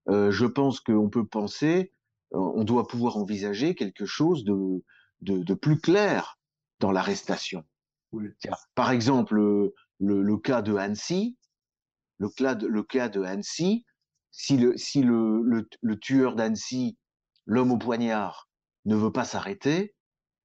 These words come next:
Speaker 1: là, on peut tirer.
Speaker 2: Oui.
Speaker 1: Parce qu'il est plus que susceptible de porter atteinte à la vie ou à l'intégrité physique d'autrui.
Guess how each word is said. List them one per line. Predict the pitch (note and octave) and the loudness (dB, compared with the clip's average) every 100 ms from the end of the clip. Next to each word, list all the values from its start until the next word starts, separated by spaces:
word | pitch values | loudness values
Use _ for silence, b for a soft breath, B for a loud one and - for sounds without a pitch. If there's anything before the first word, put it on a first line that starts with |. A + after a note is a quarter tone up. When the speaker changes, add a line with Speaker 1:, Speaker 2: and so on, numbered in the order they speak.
| _ - | _ -2
Speaker 1:
là, | B2+ | 0
on | D#3 | 0
peut | A#2 C3 | -2 -6
tirer. | - C#3 E3+ - _ _ _ _ - | -6 -6 -6 -8 _ _ _ _ -2
Speaker 2:
Oui. | A#2+ - _ _ _ _ | -2 -2 _ _ _ _
Speaker 1:
Parce | C3+ B2+ | -4 0
qu'il | - C3 A#2+ | 4 6 6
est | B2+ | 4
plus | - A3+ G3 | 4 4 4
que | - | 2
susceptible | D3+ C#4 - B2+ - F#3+ E3+ | 2 0 0 -2 -2 -2 0
de | C3 | 0
porter | C3 A#2 - D3 | 0 -4 -2 0
atteinte | A2+ - E3 G#3 C3+ | 0 0 -2 0 0
à | A2 | -2
la | G#2+ | -2
vie | G#2 D3+ G3+ | -4 -4 0
ou | C3 | 0
à | A2+ | -2
l'intégrité | G#2+ A2 G#2 - G#2+ | -4 -8 -10 -12 -10
physique | A2+ - E3+ | -6 -4 0
d'autrui. | C#3 - - E3+ C#3 | 0 0 0 0 -2